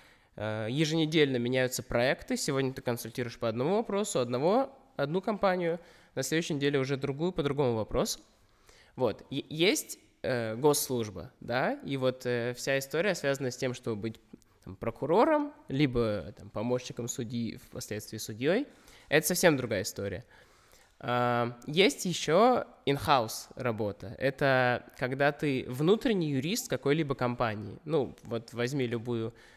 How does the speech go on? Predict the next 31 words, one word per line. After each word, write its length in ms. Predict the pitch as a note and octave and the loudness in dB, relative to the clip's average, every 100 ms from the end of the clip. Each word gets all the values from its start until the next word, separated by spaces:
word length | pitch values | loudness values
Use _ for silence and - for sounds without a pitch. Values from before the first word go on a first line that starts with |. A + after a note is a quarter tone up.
| _ | _
любую 280 | C3+ C#3+ C#3+ | 2 4 4
компанию, 520 | B2+ A#2+ B2+ A3+ D#4 A3 | 4 2 4 4 2 2
там 180 | E3 | 2
есть 340 | D#3+ D3+ - - - - | 2 0 -2 -12 -14 -4
внутренний 400 | D#3+ E3+ F3 D3 | 0 2 2 2
бухгалтер 560 | C#3+ F#3+ F4 - F4+ | 4 6 6 4 -2
в, 300 | D#4 F#3 - | -4 -8 -6
в 40 | E3 | 2
любом 300 | F3+ F3 D#3+ | 4 6 4
случае, 400 | - D#3 - D3 | 2 -4 -4 -4
который, 420 | B2 B2+ B2 A#2+ - - - _ _ _ - - | 0 2 0 -2 -8 -20 -20 _ _ _ -20 -6
который 360 | - B2 C3 B2+ | -2 2 2 2
ведёт 220 | C3+ B2 | 0 -2
всю 180 | - B2+ | 0 0
отчётность. 640 | B2 - A#2 A2+ A2 - _ _ _ _ | 0 0 -2 -4 -10 -14 _ _ _ _
Также 300 | D3 A3 A3 | 6 6 4
есть 240 | F3+ E3+ - | 0 0 2
всегда 200 | D3+ D#3 | 4 6
внутренний 400 | E3 D#3 D3+ C#3+ | 4 2 0 2
юрист, 320 | C3+ A#2+ - | 2 0 -4
который 680 | G#2 B2+ B2+ B2+ A#2 A2 G#2+ | -2 0 2 2 0 -2 -4
занимается 920 | B2+ A#2+ C3+ E3 - - C3 A#2+ A2+ F2+ - G1+ | -2 2 4 2 0 0 2 2 0 -4 -10 -14
ежедневно 840 | - - C3 C#3+ C#3+ C#3+ F3+ G#3+ | -12 -2 0 2 2 2 2 2
текучкой, 680 | D3 - D#3+ D#3 - - C3 - _ - _ - - - - | -2 -4 -4 -4 -6 -10 -10 -14 _ -20 _ -20 -20 -20 -14
э, 240 | - A2 A#2 | -4 -2 -2
чтобы 280 | - C#3 | 0 0
поддерживать, 640 | B2+ B2+ C#3 F3+ E3+ - - | 2 2 2 2 0 -2 -6
э, 180 | A2+ A2 | -8 -6
состояние 380 | - - C3 | -4 -2 -2
этой 100 | B2 | -2
компании. 440 | - A#2 A#2 G2+ | -4 -4 -4 -6